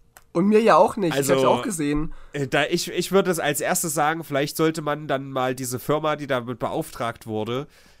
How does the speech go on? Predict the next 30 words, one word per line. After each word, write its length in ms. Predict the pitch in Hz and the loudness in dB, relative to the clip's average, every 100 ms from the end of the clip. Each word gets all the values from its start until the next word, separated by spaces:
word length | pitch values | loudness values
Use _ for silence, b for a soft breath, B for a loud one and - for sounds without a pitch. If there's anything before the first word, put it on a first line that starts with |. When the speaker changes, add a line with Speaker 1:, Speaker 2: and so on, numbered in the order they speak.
| b - | b -10
Speaker 2:
äh, 260 | 120 123 123 - | -6 -4 -6 -4
prüfen, 500 | - 151 190 - 139 | 2 2 2 -2 -4
ob 140 | 127 | -4
das 160 | 135 123 | -2 -4
schon 140 | 151 | -4
mal 100 | 139 | -4
passiert 400 | 113 117 110 104 | -4 -6 -4 -6
ist, 300 | 110 - - - - - | -6 -8 -10 -16 -20 -4
irgendwas 460 | 139 120 110 107 | -2 -2 -4 -6
in 80 | 120 | -6
die 80 | 120 | -8
Richtung. 300 | 113 - 113 | -8 -8 -8
Und 120 | 110 | -6
wenn 140 | 120 120 | -6 -2
nicht, 180 | 147 | -4
ist 160 | - 127 | -4 -6
es 140 | 123 | -4
halt 260 | 131 117 - | -4 -4 -6
auf 140 | 117 113 | -10 -2
jeden 200 | 123 123 | -2 -2
Fall 240 | - 131 | -4 -4
Bullshit. 500 | 123 98 95 104 104 b b b | -4 -6 -6 -8 -8 b b b
Und 140 | - 120 | -8 -2
wie 100 | 151 | 0
gesagt, 460 | 131 139 147 - - | 2 0 0 -8 -10
man 180 | 127 120 | -8 -6
kann 260 | - 175 170 | -4 -4 -2
halt 240 | 147 - | -4 -2
alle 200 | 156 170 | 0 0
f-, 160 | - | -2